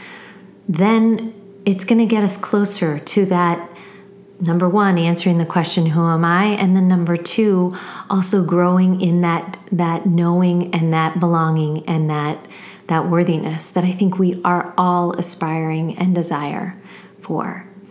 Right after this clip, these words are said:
So when you think about it, when we're so busy contorting or people-pleasing or denying ourselves, which we do so very well in this society,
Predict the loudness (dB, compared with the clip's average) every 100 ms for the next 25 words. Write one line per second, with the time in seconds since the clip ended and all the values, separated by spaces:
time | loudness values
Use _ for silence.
0 | -20 -20 -18 -12 0 2 4 2 2 0
1 | 0 0 0 0 -2 -4 0 2 2 0
2 | -2 -2 -2 0 0 2 0 -2 -4 -10
3 | -16 -20 -20 -20 -20 -20 -20 -8 2 2
4 | 2 0 2 4 4 2 0 0 -2 0
5 | -2 2 2 4 2 2 0 2 2 2
6 | 2 2 2 2 2 0 0 0 0 -2
7 | -4 -2 -2 0 0 0 -2 0 0 0
8 | 0 0 0 0 0 0 0 -2 -4 -2
9 | -2 0 0 0 0 -4